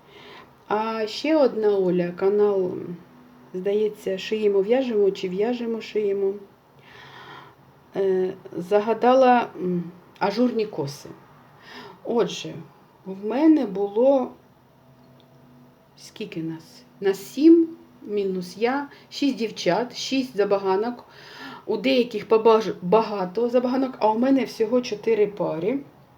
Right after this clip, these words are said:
І я вирішила, що, м, буду якось поєднувати забаганки дівчат. Отже, Тома,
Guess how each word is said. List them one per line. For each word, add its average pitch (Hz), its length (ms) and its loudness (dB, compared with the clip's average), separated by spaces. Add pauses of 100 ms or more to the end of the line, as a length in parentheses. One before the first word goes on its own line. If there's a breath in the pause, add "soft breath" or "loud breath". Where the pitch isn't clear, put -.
(760 loud breath)
І 254 180 -2
я 330 160 6
вирішила, 240 760 0
що, 226 800 2
м, 185 300 -4
буду 254 280 -2
якось 262 500 0
поєднувати 220 880 2
забаганки 185 600 -2
дівчат. 175 500 -6 (720 loud breath)
Отже, 220 320 0
Тома, 214 560 4